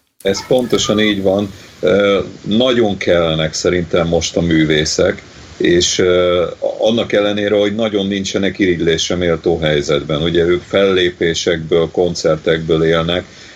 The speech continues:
ö, stúdióban, ö, zenét játszanak, összevesznek fel, és most ez mind-mind nincs. Mindenki otthon ül,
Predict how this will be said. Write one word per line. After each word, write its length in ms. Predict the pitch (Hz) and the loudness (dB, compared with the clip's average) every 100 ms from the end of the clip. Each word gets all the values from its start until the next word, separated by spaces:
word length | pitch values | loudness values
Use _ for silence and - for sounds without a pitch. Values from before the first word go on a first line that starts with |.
| - | -2
ö, 460 | 82 82 78 82 78 - | 0 2 2 0 -2 -6
stúdióban, 1160 | - 104 98 90 90 85 80 82 80 78 80 | -2 0 0 2 2 0 -2 -2 -2 -2 -6
ö, 400 | - 73 71 76 80 | -6 -4 -2 0 0
zenét 380 | 95 92 85 78 | 0 0 -2 0
játszanak, 640 | 87 82 - 85 80 78 | -2 -2 -2 -2 -2 -2
összevesznek 760 | 80 - 87 85 82 - 78 78 | -2 0 0 0 -2 -4 -6 -4
fel, 340 | 87 87 92 95 - - - | -2 0 0 -4 -16 -20 -2
és 180 | 90 - | -2 0
most 220 | 104 - | -2 0
ez 140 | 110 | -2
mind-mind 540 | 127 135 107 117 110 101 | 0 -2 -2 -2 -2 0
nincs. 460 | 107 85 80 - | 0 0 -2 -2
Mindenki 480 | 104 101 95 90 101 | -2 0 0 0 0
otthon 420 | 98 90 - 82 | 0 0 -2 0
ül, 300 | 90 117 120 | 2 2 0